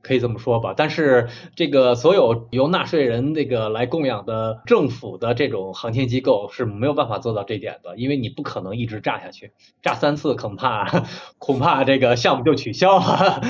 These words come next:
<laughs> 所以说我们体制内的工程师有时候是很羡慕 SpaceX 的，他有这个宽松的环境，可以把各种天马行空的这种思维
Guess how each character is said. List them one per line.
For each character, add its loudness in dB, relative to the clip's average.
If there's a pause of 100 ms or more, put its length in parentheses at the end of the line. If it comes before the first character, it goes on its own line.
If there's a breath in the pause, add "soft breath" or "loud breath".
(320)
<laughs> -8
所 6
以 4
说 4
我 4
们 4
体 -2
制 2
内 6
的 2
工 2
程 2
师 4
有 2
时 0
候 4
是 2
很 -4
羡 0
慕 -4
SpaceX -10
的， -16
他 0
有 2
这 -4
个 -4
宽 -6
松 -6
的 -6
环 -12
境， -4
可 -4
以 0
把 -6
各 -4
种 -6
天 -2
马 -10
行 -6
空 -2
的 2
这 0
种 -10
思 -8
维 0